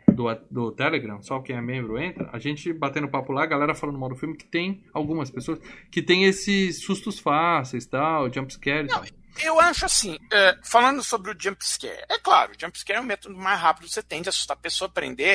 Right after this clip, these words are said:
Speaker 2: é algo assim, ó, é, é fórmula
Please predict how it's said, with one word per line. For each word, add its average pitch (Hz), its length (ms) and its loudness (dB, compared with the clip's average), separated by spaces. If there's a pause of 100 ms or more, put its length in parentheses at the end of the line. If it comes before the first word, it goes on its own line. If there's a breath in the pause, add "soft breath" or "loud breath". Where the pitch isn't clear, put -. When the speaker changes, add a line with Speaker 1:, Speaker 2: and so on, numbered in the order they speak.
Speaker 2:
é 123 160 2
algo 139 320 2
assim, 156 300 -2
ó, 185 120 0 (440)
é, 135 360 0
é - 20 2
fórmula 180 540 6